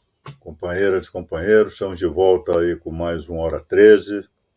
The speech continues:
Dias agitados, dias que precedem aí o sete de setembro e os arruaceiros, fardados ou não, sob o comando do presidente da República, ameaçando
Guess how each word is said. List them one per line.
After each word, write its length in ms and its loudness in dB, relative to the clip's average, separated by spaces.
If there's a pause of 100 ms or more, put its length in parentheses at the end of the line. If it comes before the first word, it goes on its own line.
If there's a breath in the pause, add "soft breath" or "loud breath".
(960)
Dias 480 -2
agitados, 840 0
dias 280 -4
que 120 -20
precedem 760 -4
aí 200 -8
o 60 -10
sete 440 -8
de 20 -12
setembro 800 -6 (1160)
e 120 -10
os 240 -6
arruaceiros, 1200 0 (560)
fardados 720 -4
ou 160 -4
não, 340 -6 (880)
sob 280 -8
o 40 -14
comando 520 -6
do 40 -18
presidente 520 -4
da 100 0
República, 640 -2
ameaçando 880 -2